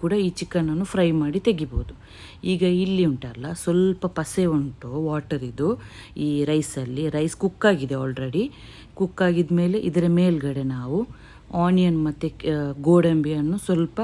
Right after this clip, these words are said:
ತುಪ್ಪದಲ್ಲಿ ಹುರಿದು ಎಲ್ಲ ಸ್ಪ್ರೆಡ್ ಮಾಡಬೇಕು. ಆಮೇಲೆ ಚಿಕನ್ ಮ್ಯಾರಿನೇಟ್ ಮಾಡಿದ ಮಸಾಲೆ ಇರ್ತದಲ್ಲ ಪಾತ್ರೆಯಲ್ಲಿ, ಲಾಸ್ಟಿಗೆ ಚಿಕನೆಲ್ಲ ಫ್ರೈ, ಫ್ರೈ ಮಾಡಿದ ಮೇಲೆ ಆ ಮಸಾಲೆ ಕೂಡ ಈ ರೈಸ್ನ ಮೇಲೆ ಫುಲ್ ಸ್ಪ್ರೆಡ್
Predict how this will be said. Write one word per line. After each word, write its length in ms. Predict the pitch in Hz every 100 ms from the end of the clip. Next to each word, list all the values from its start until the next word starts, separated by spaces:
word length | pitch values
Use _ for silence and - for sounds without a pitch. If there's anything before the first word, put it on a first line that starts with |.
| 220
ತುಪ್ಪದಲ್ಲಿ 540 | 175 - 151 151 147 151
ಹುರಿದು 340 | 160 160 139 294 - - - - 165
ಎಲ್ಲ 220 | 160 180 196
ಸ್ಪ್ರೆಡ್ 300 | - 214 160 156
ಮಾಡಬೇಕು. 420 | 123 131 127 135 - - - -
ಆಮೇಲೆ 300 | 175 180 190 277 -
ಚಿಕನ್ 300 | 185 202 190 180
ಮ್ಯಾರಿನೇಟ್ 520 | 175 170 175 170 165 170
ಮಾಡಿದ 260 | 160 151 160 160
ಮಸಾಲೆ 440 | 160 185 165 180 247 - - - 165
ಇರ್ತದಲ್ಲ 480 | - 151 135 131 135
ಪಾತ್ರೆಯಲ್ಲಿ, 580 | 147 139 - 139 135 139 143
ಲಾಸ್ಟಿಗೆ 480 | 147 139 - 131 185 180
ಚಿಕನೆಲ್ಲ 420 | - 151 143 135 131
ಫ್ರೈ, 160 | 151 151 151 147 -
ಫ್ರೈ 140 | 156 156
ಮಾಡಿದ 260 | 143 135 131 135
ಮೇಲೆ 180 | 147 262 - - - - -
ಆ 20 | 156 160
ಮಸಾಲೆ 380 | 151 - 160 156 160
ಕೂಡ 120 | 156 320 - -
ಈ 20 | 160 156
ರೈಸ್ನ 380 | 165 170 - 160 151
ಮೇಲೆ 200 | 151 143 -
ಫುಲ್ 200 | 160 156 147
ಸ್ಪ್ರೆಡ್ 340 | - 156 135